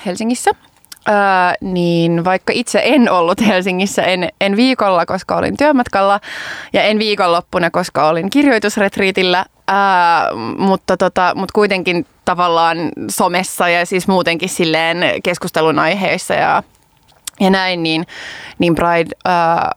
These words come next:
oli vahvasti läsnä. Mä itse asiassa kävin, niinku välihuomioina, mä kävin tota Wienissä pari viikkoa, pari kolme viikkoa sitten ja osallistuin siellä Pride-kulkueeseen, joka oli kans siis aivan, aivan mahtava kokemus, koska sekin oli sellainen siis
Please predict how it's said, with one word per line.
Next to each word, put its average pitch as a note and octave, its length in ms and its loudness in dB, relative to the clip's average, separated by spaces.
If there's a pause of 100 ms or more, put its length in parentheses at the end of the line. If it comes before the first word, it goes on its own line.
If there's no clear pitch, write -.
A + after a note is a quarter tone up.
(240)
oli F#3 140 0
vahvasti F#3 560 0
läsnä. G3+ 540 0
Mä G3 100 0
itse A#3 220 0
asiassa G3+ 240 -2
kävin, F#3+ 460 0
niinku F#3+ 200 0
välihuomioina, E3+ 680 2
mä E3 120 0
kävin E3+ 360 0
tota E3 520 0 (200)
Wienissä G3 720 0
pari D#3+ 360 0 (360)
viikkoa, - 440 -4
pari F3+ 180 -4
kolme - 260 -2
viikkoa F3+ 400 0
sitten E3+ 420 -4
ja E3+ 180 0
osallistuin F#3 600 -2
siellä F3+ 600 0
Pride-kulkueeseen, E3+ 1160 0 (440)
joka F3+ 200 0
oli E3 140 2
kans E3+ 280 -2
siis - 180 -6
aivan, E3+ 420 -2 (720)
aivan G3 280 2
mahtava F3+ 400 -2
kokemus, E3+ 440 -2
koska E3 220 -4
sekin E3 340 0
oli D3+ 160 0
sellainen D3+ 440 0
siis G3+ 320 -4